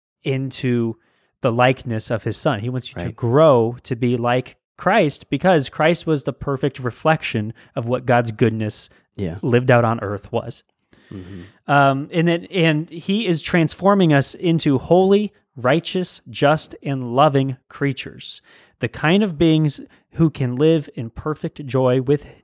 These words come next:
Speaker 1: him and with each other forever, like what we talked about in the End of the World As You Know It episode.
Speaker 2: Yeah.
Speaker 1: So it's, it's this idea that this, that our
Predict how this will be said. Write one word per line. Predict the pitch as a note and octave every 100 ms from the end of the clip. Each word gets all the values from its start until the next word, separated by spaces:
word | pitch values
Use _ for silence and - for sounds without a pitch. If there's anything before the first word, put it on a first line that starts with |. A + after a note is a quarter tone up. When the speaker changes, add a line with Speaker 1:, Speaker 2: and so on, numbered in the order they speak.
| -
Speaker 1:
him | - E3 B2+ C3
and | C#3+ F3
with | E3 F3
each | E3
other | B2+ A#2 A#2+ - _
forever, | - E3 F3 E3 G2+ A2+
like | A#2+ A#2
what | C3+
we | C3
talked | B2+ A2+ _
about | G#2+ G#2+ -
in | B2
the | G#2+
End |
of | A2
the | A#2+
World | D#3 F3
As | D3+
You | -
Know | A#3+
It | E3+
episode. | G#2+ - - D3 -
Speaker 2:
Yeah. | G2+ G2 - - _
Speaker 1:
So | - - E3+
it's, | E3+ -
it's | F#3+ F3+ D3
this | G3 G3
idea | G3 D#3 D3 G3+
that | E3+ D3+ C#3+ F3+ D3+
this, | F3+ G3 - - D3 - _ _
that | D#3+ D#3 D3+ C#3+
our | - D3 F3+ G3+ G#3 F#3